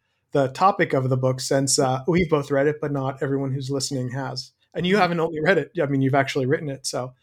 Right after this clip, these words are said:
Speaker 1: that's even more impressive. The,
Speaker 2: Mm-hmm.
Speaker 1: the concept th-, that, uh, is, figures, uh, in the book very centrally is kahiki.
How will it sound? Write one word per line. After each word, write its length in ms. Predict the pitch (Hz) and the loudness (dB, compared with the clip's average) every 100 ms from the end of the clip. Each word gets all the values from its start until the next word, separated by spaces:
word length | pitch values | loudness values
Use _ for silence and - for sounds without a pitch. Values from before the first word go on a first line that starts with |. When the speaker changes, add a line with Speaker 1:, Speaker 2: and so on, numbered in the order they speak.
| _ _ | _ _
Speaker 1:
that's 200 | 147 131 | -8 -4
even 240 | 156 143 143 | 0 0 0
more 180 | 151 185 | 0 -2
impressive. 560 | - 139 131 165 208 _ _ - | -2 -2 -2 -6 -12 _ _ 0
The, 140 | 196 | 2
Speaker 2:
Mm-hmm. 160 | 160 135 | 2 0
Speaker 1:
the 100 | 185 | -4
concept 640 | 196 226 254 220 196 - - | -2 0 2 2 0 -2 -14
th-, 320 | 170 185 185 | -14 -8 0
that, 260 | 160 160 - | 2 2 0
uh, 280 | 151 135 135 - | 0 0 -4 -2
is, 440 | 160 - - - - | 0 0 -4 -10 0
figures, 440 | 220 208 202 - - | 2 4 2 2 -4
uh, 140 | 160 - - | -6 -6 -4
in 200 | 180 165 | -2 0
the 100 | 156 | 0
book 320 | 143 165 160 - | 2 0 0 -2
very 240 | 156 151 | 2 2
centrally 480 | 156 151 - 151 139 | 0 -4 0 2 4
is 160 | 131 | 2
kahiki. 640 | - 139 156 156 - 127 | -2 -4 -2 -6 -8 -12